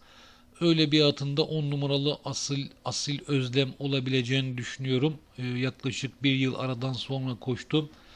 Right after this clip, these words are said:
Nefes yönünden etkilendi. Bugün elli iki kilo Hakan Yıldız'da.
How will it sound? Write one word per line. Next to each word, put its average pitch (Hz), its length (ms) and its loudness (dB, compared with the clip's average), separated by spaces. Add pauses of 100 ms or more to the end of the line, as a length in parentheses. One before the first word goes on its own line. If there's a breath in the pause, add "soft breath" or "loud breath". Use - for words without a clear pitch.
(380 loud breath)
Nefes 147 420 0
yönünden 139 440 2
etkilendi. 135 800 0
Bugün 135 320 0
elli 135 320 0
iki 131 220 -2
kilo 131 300 4
Hakan 131 340 -2
Yıldız'da. 131 640 0